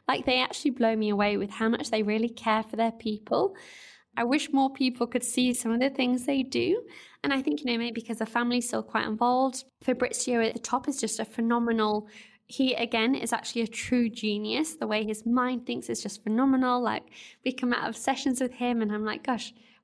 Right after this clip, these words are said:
why didn't we think of that? Like, that is amazing." But ultimately, the thing we always just find with them is actually they really care about us as people, about our team, about us always trying to do the right thing for us.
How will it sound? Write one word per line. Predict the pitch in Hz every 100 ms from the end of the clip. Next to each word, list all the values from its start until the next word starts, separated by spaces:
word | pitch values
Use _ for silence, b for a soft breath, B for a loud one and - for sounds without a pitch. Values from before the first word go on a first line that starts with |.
| -
why | 339
didn't | 415 508
we | 453 440
think | 440 480
of | 370 262
that? | 226 -
Like, | - 302
that | 320 285
is | 262
amazing." | 262 247 262 269 277 247 - - 311 - -
But | 277
ultimately, | 254 320 294 262 254
the |
thing | 254 269
we | 262
always | 254 269
just | 302 -
find | - 220 226
with | 240
them | 277
is | 240
actually | 233 - 233
they | 220
really | 220 247 302
care | - - 214 208 202 - -
about | 233 220 -
us | 220
as | 208 208
people, | - 269 269 262 262
about | 262 - -
our | 214
team, | - - 220 233 277
about | 247 220 -
us | 220
always | 220 226 220
trying | 220 214
to | -
do | 220
the | 214
right | 208 214 -
thing | - 220
for | - -
us. | - - -